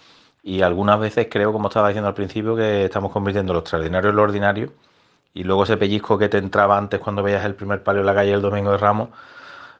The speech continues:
pues lo dejas de perder porque a lo mejor has visto tres palios más en el resto del año, cuatro palios más en el resto del año, que eso antes era realmente impensable. Lo que tenga que venir, vendrá, pero creo que, que es algo que no debería obsesionarnos.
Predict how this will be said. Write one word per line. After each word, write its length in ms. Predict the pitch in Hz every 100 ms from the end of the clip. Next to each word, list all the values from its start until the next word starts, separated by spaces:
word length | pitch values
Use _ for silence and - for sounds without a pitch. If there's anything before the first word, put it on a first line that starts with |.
| _
pues 580 | 101 101 98 92 90 87
lo 140 | 87 90
dejas 200 | 92 95
de 80 |
perder 220 | 98 95 98
porque 180 | 101
a 40 | 104
lo 60 |
mejor 180 | 98 101
has 60 | 98
visto 180 | 101 104
tres 160 | 101
palios 260 | - 95 95
más 200 | 101 101
en 80 | 95
el 80 |
resto 240 | 95 95 98
del 80 | 123
año, 260 | 180 107
cuatro 260 | 104 101 101
palios 240 | 104 104
más 540 | 104 104 101 101 - 101
en 60 |
el 80 | 95
resto 260 | 98 95 101
del 80 | 92
año, 240 | 90 92
que 140 | 87
eso 180 | 90 -
antes 220 | 95 92
era 80 | 101
realmente 380 | 101 92 85 85
impensable. 500 | 80 82 - 73 76 - _
Lo 120 | 101
que 100 | 95
tenga 180 | 101 107
que 80 | 117
venir, 340 | 113 123 165 - - - - - _ -
vendrá, 500 | 95 87 92 90 - - -
pero 240 | 82 82
creo 240 | 85 90 87
que, 580 | 95 92 87 85 82 -
que 100 | 90
es 40 |
algo 220 | 95 98
que 80 | 98
no 100 | 95
debería 240 | 92 92
obsesionarnos. 600 | 95 98 - 82 73 71